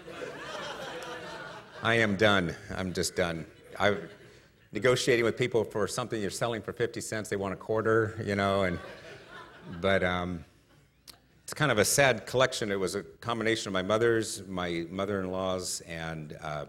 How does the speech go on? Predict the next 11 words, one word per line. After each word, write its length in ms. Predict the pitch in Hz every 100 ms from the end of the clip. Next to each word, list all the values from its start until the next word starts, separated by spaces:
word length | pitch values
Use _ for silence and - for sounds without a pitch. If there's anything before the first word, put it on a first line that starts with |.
| 71
my, 240 | 78 78 76 - - _ _ _ _ _ 78
uh, 60 | 73 73 -
s-, 180 | - - -
brother-in-law's, 800 | 92 95 95 87 87 85 - - _ _ _ _ _ _ _
who 100 | -
just 220 | 82 98 -
got 160 | 87
married, 240 | 87 87 82
so 100 | 87
it 40 |
was 240 | 80 78